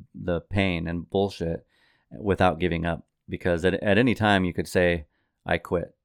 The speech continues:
or "I give up," or "I wanna, uh, V W, voluntary-, voluntarily withdraw,"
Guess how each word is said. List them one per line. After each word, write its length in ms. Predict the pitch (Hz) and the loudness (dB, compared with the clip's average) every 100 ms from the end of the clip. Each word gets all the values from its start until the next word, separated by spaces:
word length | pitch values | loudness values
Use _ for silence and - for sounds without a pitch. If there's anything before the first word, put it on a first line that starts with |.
| _ _ _ _ | _ _ _ _
or 340 | 90 87 85 82 | -2 2 4 4
"I 100 | 87 | 2
give 200 | 90 80 | 2 0
up," 220 | 80 - | -2 -4
or 400 | - 85 82 82 | -8 -2 2 2
"I 80 | 85 | 2
wanna, 360 | 85 85 82 - - _ | 2 0 0 -4 -12 _
uh, 220 | 90 82 82 | -8 -6 -2
V 140 | 95 | 0
W, 460 | 87 85 87 85 82 | 0 0 -2 -6 -2
voluntary-, 640 | 87 90 87 92 87 87 82 | 2 2 2 0 0 0 -2
voluntarily 680 | 85 92 92 90 95 90 90 | 2 4 4 4 4 4 2
withdraw," 540 | 87 - 82 82 80 | 0 0 0 0 -2